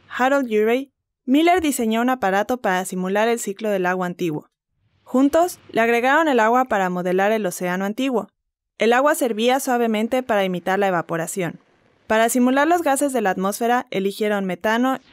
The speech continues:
hidrógeno y amoníaco junto con vapor de agua. Los científicos pensaban que era probable que estos gases simples fueran abundantes en la Tierra antigua.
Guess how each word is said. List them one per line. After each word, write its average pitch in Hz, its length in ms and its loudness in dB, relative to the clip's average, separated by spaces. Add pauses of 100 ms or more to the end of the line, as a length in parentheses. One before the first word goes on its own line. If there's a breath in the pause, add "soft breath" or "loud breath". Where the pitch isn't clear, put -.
(120)
hidrógeno 208 520 -2
y 180 80 -2
amoníaco 202 580 -2
junto 190 340 -4
con 180 140 -6
vapor 170 340 -4
de 208 120 0
agua. 220 300 0 (1000)
Los 220 160 0
científicos 277 500 0
pensaban 220 540 -2
que 214 200 -2
era 262 160 0
probable 202 600 -2
que 220 160 -2
estos 262 260 -4
gases 247 300 -2
simples 226 500 -4
fueran 233 340 0
abundantes 190 560 -4
en 202 60 -8
la 170 120 -4
Tierra 180 260 -4
antigua. 175 420 -6